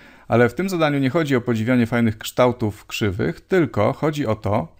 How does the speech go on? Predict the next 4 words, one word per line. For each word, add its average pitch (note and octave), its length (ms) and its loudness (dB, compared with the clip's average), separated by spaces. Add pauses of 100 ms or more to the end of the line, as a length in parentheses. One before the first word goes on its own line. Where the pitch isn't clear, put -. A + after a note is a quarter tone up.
(500)
żeby A2 500 2
obliczyć A#2+ 800 -4 (160)
pochodną A#2 760 0 (1000)
dy C#3 360 -4